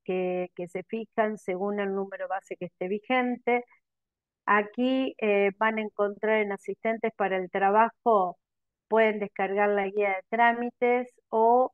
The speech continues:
eh, todos los modelos de notas que nosotros por ahí, eh,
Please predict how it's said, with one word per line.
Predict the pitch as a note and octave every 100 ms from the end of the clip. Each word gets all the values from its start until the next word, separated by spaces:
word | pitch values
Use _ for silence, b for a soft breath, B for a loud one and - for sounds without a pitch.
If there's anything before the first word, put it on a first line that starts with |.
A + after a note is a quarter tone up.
| _
eh, | A3 G3+ G3 _
todos | A#3 A#3+ A#3+
los | G#3 - -
modelos | G3+ A3+ A#3+ A#3 A3
de | G3+ -
notas | A3+ - G#3+ G#3+ A3 _ -
que | F#3
nosotros | F#3 F3+ G#3+ G#3 G#3 G3+
por | - F#3
ahí, | F#3 G3 G#3+ A3 A3 _ F#3+
eh, | F3+ F3+ F3